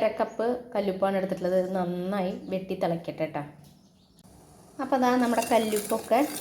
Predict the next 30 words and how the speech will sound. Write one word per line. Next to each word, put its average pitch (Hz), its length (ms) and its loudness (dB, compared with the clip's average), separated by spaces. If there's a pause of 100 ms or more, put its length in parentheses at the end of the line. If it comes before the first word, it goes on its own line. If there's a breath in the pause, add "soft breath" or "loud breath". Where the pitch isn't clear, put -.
(140)
നന്നായി 214 600 -2 (680)
അലിഞ്ഞു 202 340 0
വന്നിട്ടുണ്ട്. 190 520 2
ഇനി 202 160 0
നമുക്ക് 190 220 -2 (100)
ഗ്യാസ് 175 400 2
ഓഫ് 175 200 -4
ചെയ്തിടാം, 170 360 0 (140)
ഇത് 196 100 -4 (140)
ചൂടാറാൻ 185 640 0
വെക്കാം 156 320 -2
ട്ടോ. 143 100 -6 (920)
അപ്പോൾ 226 180 -2
ദാ 226 80 4 (140)
ഉപ്പ് - 320 -6
വെള്ളം 208 280 4 (120)
പിന്നെ 208 240 -4
മാങ്ങ 196 340 -2
തിളപ്പിച്ച 202 340 -6 (120)
വെള്ളം 190 200 2
ഇവിടെ 190 180 2
വെച്ചിട്ടുണ്ട്. 185 460 -6 (500 loud breath)
ഇത് 175 160 -8
രണ്ടും 196 520 0
നന്നായി 202 640 -2
തണുക്കണം 170 480 -2
ട്ടോ. 151 100 -2 (600 soft breath)
അപ്പോൾ 202 200 0
ദാ 196 140 2
നമ്മുടെ 196 220 0